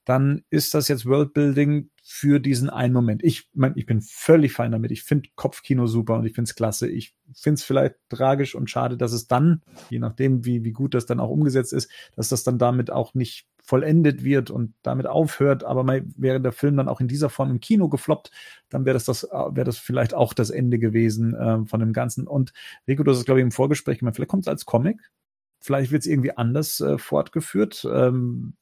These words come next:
da ist, ist ja spannend. Äh, heutzutage scheint ja alles möglich zu sein, Sachen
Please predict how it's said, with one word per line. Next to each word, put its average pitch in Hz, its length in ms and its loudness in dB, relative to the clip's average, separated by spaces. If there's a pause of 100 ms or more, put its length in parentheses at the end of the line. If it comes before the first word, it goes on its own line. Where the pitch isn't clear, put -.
(560)
da 123 100 -6 (400)
ist, 147 240 -4
ist 151 140 2
ja 156 80 2
spannend. 180 420 0
Äh, 147 240 -2
heutzutage 160 580 0
scheint 160 200 0
ja 151 100 0
alles 170 300 0
möglich 185 340 0
zu 175 80 -2
sein, 143 500 0
Sachen 135 460 -2